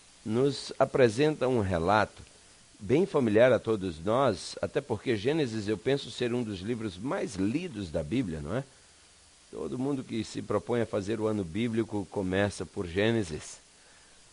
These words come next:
Não chega a Apocalipse, boa parte do grupo, mas um bom número passa pelo menos por Gênesis.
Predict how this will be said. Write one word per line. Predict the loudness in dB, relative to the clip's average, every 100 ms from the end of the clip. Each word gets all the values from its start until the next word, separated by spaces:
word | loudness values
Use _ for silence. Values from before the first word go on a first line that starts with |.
| -14
Não | -2 -2
chega | -2 0 2 2
a |
Apocalipse, | 2 2 4 4 2 0 0
boa | 6 6
parte | 6 0 0
do | -6 -2
grupo, | 0 0 -2 -6
mas | -2 -2 -2 -6 -20 -20 -20 -20 -14
um | -8
bom | 0 0
número | 2 2 2
passa | 0 2 0 0
pelo | -4 -2 0
menos | -2 -4
por | -4 -6
Gênesis. | -2 -2 0 -2 -4 -12 -16